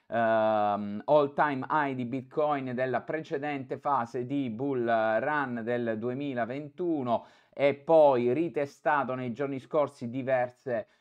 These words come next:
eh, volte in maniera, mm, non positiva, perché più volte il mercato aveva poi, eh, ritracciato in maniera profonda. Nella nottata di oggi c'è stata una accelerazione,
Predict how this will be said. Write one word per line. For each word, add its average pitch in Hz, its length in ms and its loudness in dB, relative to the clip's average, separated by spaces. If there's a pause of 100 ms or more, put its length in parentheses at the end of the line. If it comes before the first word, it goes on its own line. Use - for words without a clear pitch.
eh, 113 320 2
volte 151 680 4
in 160 260 -4
maniera, 135 840 0
mm, 117 680 -2
non 143 260 -4
positiva, 147 680 -4
perché 127 420 -4
più 160 300 -6
volte 139 400 2
il 135 80 -6
mercato 143 420 -2
aveva 120 360 0
poi, 127 420 -2 (220)
eh, 117 260 2
ritracciato 147 720 -2
in 127 80 -6
maniera 127 340 -4
profonda. 113 800 -2
Nella 160 320 -2
nottata 143 960 2
di 135 140 -2
oggi 156 320 2
c'è 127 120 -12
stata 123 500 0
una 139 360 -4
accelerazione, 131 1300 -4